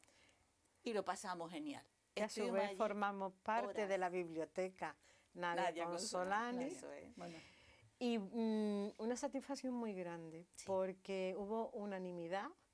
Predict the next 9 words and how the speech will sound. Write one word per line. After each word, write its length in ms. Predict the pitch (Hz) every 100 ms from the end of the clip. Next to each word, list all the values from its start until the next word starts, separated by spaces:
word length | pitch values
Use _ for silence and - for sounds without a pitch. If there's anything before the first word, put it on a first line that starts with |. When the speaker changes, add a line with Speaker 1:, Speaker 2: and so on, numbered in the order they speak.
| _ _ _ _ _ _ _
Speaker 2:
y, 840 | 214 208 202 196 196 190 185 175 -
y 220 | 190 185
hubo 380 | 196 190 226 233 226 _
tanta 320 | 196 220 311
dulzura 720 | 302 285 - - 185 165 160 160 -
y 120 | - 175
Speaker 1:
Sí. 80 | -
Speaker 2:
tanta, 640 | 196 214 262 151 147 220 - - - _
mm, 360 | 196 202 202